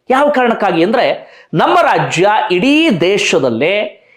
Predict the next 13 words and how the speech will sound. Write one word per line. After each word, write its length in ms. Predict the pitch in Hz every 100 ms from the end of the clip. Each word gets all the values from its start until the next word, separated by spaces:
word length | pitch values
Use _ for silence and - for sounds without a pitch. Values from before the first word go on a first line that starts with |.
| _ -
ಎರಡನೇ 580 | 131 190 269 311 320 339
ಅತಿ 360 | 233 247 269
ಹೆಚ್ಚು 420 | 185 269 - 320
ತೆರಿಗೆ 400 | 311 233 254 240
ಸಂಗ್ರಹಿಸಿ 640 | 269 254 247 240 277 294 349
ಕೇಂದ್ರಕ್ಕೆ 480 | 269 247 247 240 269
ರವಾನಿಸುವಂತ 680 | 214 190 196 185 170 156 214
ರಾಜ್ಯ. 560 | 220 127 117 - 113 - - _
ಮಹಾರಾಷ್ಟ್ರ 360 | 175 247 262 254
ಬಿಟ್ರೆ 200 | 247 294
ನಮ್ಮಲ್ಲಿ 300 | 294 320 254
ಅತಿ 180 | 175 220
ಹೆಚ್ಚು 480 | 220 - 254 156